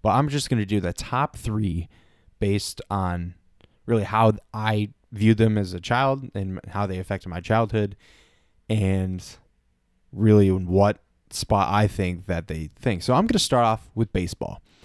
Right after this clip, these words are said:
And I, I firmly believe that these are my top three. Take them with a grain of salt because these are not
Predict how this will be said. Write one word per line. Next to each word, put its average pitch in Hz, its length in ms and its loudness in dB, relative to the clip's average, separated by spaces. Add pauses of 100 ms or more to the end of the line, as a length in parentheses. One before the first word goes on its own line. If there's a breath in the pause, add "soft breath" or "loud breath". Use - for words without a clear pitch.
(560 soft breath)
And 107 520 2 (2000)
I, 120 260 4 (500)
I 113 320 2
firmly 123 400 0
believe 104 380 2
that 92 180 0
these 107 240 0
are 98 40 -2
my 117 240 6
top 104 280 0
three. 92 380 -2 (520 soft breath)
Take 139 260 2
them 131 260 -4
with 104 160 -4
a 101 40 -4
grain 98 180 -4
of 85 80 -8
salt 127 200 0
because 95 260 -6
these 107 220 -2
are 92 120 -8
not 101 340 -4